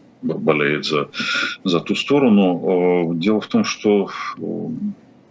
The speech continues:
как бы боевые действия есть боевые действия, все может, э, несколько меняться, э, но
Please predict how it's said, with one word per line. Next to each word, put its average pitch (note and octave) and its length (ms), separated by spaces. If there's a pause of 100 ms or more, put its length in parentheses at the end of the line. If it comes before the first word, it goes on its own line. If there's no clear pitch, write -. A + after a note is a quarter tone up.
(340)
как D#2+ 100
бы E2 80
боевые G2 400
действия G2 380
есть D#2+ 100
боевые F2 300
действия, G#2 340
все - 180
может, D#2 380 (680)
э, D#2+ 160
несколько E2+ 420
меняться, G#2 680
э, E2+ 500
но F#2 520